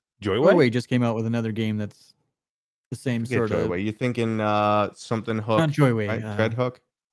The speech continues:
Speaker 1: Yeah, Dead Hook, which is their
Speaker 3: Dead
Speaker 1: Outlier.
Speaker 3: Hook.
Speaker 1: Remember Outlier? That's Dead Hook. So,
Speaker 3: Yeah.
Speaker 1: uh, Outlier, Joyway made Outlier for P C and they abandoned it, like, after the first two months. Uh,
Speaker 2: Right.
Speaker 1: they basically were gonna, they're, they brought it to Quest and they called it, they changed the name and called it Dead Hook.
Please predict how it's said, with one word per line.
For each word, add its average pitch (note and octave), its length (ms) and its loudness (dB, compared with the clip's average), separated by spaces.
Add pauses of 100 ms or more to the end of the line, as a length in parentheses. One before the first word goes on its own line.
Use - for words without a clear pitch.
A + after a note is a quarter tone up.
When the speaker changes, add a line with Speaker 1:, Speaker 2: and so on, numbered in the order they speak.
(480)
Speaker 1:
Yeah, A#2 200 6
Dead B2 220 4
Hook, G#2+ 220 0
which G#2+ 160 0
is G#2 120 -2
their G2 180 2
Speaker 3:
Dead A2+ 180 6
Speaker 1:
Outlier. F#2 140 2
Speaker 3:
Hook. F#2 80 -2 (520)
Speaker 1:
Remember B2+ 220 4
Outlier? A2+ 540 6
That's G#2 180 -2
Dead G2 200 -2
Hook. E2+ 220 -8 (220)
So, G#2+ 200 2
Speaker 3:
Yeah. D#2+ 160 0
Speaker 1:
uh, - 40 -2 (100)
Outlier, B2 400 4
Joyway D3+ 280 2
made A#2+ 180 0
Outlier G2+ 420 2
for F#2+ 120 -12
P F#2+ 220 -6
C F2+ 240 -8
and F2 100 -6
they E2+ 100 -4
abandoned E2 420 -6
it, D#2+ 160 -12 (440)
like, E2+ 100 -4
after E2+ 240 0
the D#2 60 -10
first E2 280 -12
two G2 140 -6
months. F2 480 -8
Uh, F#2 40 -8
Speaker 2:
Right. E2 260 -2
Speaker 1:
they F2 80 -4
basically F2+ 460 -2
were E2 180 -8
gonna, E2+ 200 -6
they're, E2+ 340 -6
they E2+ 120 -6
brought F2+ 300 0
it E2 80 -8
to - 100 -20
Quest - 440 -4
and E2 120 -10
they D#2 80 -10
called E2+ 280 -4
it, E2 100 -8
they E2 100 -6
changed F2+ 240 -8
the D#2+ 60 -10
name D#2+ 240 -10
and D2 60 -18
called D#2 220 -8
it D2 140 -18
Dead D#2 160 -6
Hook. D2 300 -14